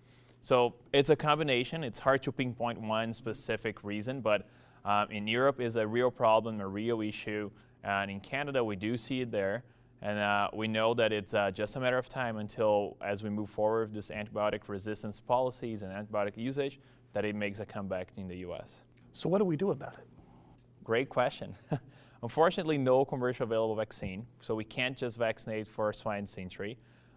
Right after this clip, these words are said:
Speaker 1: Uh, the only way we have to control and, uh, prevent it or even try to eradicate it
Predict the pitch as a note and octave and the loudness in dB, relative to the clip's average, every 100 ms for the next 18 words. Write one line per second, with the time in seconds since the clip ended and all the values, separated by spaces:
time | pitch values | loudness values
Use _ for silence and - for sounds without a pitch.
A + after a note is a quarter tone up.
0 | - G#2 G#2+ G#2+ - B2+ A#2+ A#2 B2 A#2 | 2 4 6 4 0 -2 0 4 4 4
1 | B2+ C3+ B2+ B2 A#2 A#2 A2+ B2+ - A#2 | 4 4 4 2 2 0 0 -4 -6 -8
2 | - A2 G#2+ A2 B2 C3+ G2+ G2+ F#2+ - | -2 2 4 4 4 2 -2 -4 -4 -4
3 | G#2 F#2+ G2+ A#2+ C#3+ C#3+ G#2 G2 G#2 G#2+ | -6 -4 -6 -4 -2 -2 -2 -4 -4 -6
4 | - G#2+ - G2 G2 A#2 - G#2 G2 G2 | -4 -4 -4 -4 -2 -2 -4 -8 -4 -4